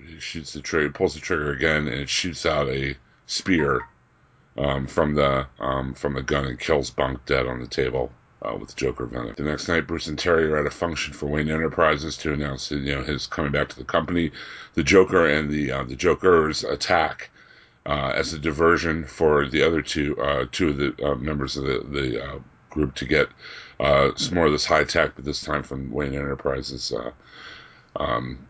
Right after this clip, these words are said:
this, this is a really great scene, especially with, um, Bruce, uh, fighting off, uh, the D D, uh, girls,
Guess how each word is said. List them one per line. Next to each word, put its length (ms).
this, 200
this 140
is 100
a 60
really 240
great 240
scene, 200
especially 460
with, 240
um, 400
Bruce, 540
uh, 160
fighting 340
off, 320
uh, 160
the 160
D 240
D, 400
uh, 280
girls, 580